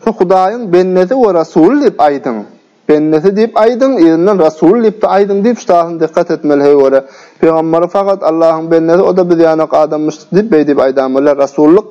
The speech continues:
derejesi bahadyr. Kaza fil Meşarik, o Meşarik diýen kitapda şeý diýip gelipdir.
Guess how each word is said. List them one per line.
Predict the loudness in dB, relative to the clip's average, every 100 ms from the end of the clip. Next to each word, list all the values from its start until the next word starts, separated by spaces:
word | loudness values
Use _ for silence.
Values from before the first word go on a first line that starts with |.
| -2
derejesi | 0 0 0 -2 -2
bahadyr. | -2 -4 -8 -12 _ _ -20 -20 -20 -8
Kaza | -2 0 0
fil | 0 -2
Meşarik, | -2 0 2 2 -2 -4
o | -2
Meşarik | 0 0 0 0 -2
diýen | -2
kitapda | -2 -2 -2 -2
şeý | -2 -2
diýip | -2 -2
gelipdir. | -4 -6